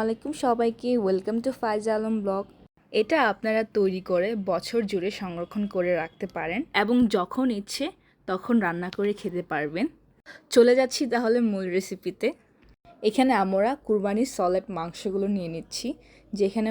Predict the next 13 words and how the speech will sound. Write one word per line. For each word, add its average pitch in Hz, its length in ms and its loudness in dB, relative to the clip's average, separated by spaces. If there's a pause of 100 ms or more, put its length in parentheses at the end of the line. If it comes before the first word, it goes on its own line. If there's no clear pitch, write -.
(140)
মাংস, 185 380 -4 (340)
just 202 220 -2 (140)
মাংস 160 220 -6 (180)
থাকবে, 196 320 -4 (240)
হালকা 185 400 2
চর্বি 208 340 2
থাকলে 220 200 -4 (100)
কিছু 214 180 -4 (120)
হবে 170 300 -2
না। 220 80 -6 (640)
এবং 208 140 2 (180)
এই 240 60 6 (120)
মাংসগুলোকে 214 760 -2